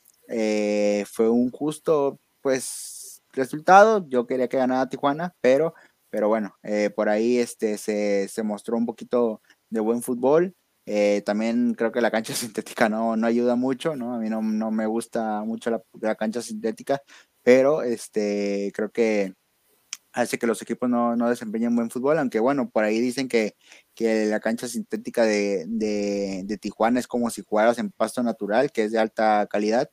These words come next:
así que, que bueno, pero no deja de ser pasto sintético, así que, que el re-, que el bote es, es distinto, ¿no? Pero,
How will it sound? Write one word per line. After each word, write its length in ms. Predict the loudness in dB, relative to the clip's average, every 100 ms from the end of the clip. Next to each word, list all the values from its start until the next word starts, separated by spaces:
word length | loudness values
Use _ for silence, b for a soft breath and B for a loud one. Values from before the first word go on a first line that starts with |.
| -12
así 280 | -16 -16 -8
que, 300 | -4 -4 -8 _ _ _ _ _
que 120 | -4
bueno, 340 | 0 2 0 2
pero 180 | 4 6
no 140 | 6
deja 180 | 6 6
de 80 | 4
ser 240 | 4 -2 _ 2
pasto 260 | 2 2
sintético, 440 | -2 4 4 4 -4
así 180 | -4
que, 380 | -2 0 0 0 -2
que 60 |
el 100 | -2
re-, 120 | -2 -6 0
que 100 | 0
el 80 |
bote 680 | 4 2 2 4 4 4 0
es, 580 | -2 -6 -10 -12 -14 -18 _ b -10
es 160 | -2 0
distinto, 420 | 0 0 -2 0
¿no? 220 | 0 0
Pero, 580 | 0 2 2 0 -2 -6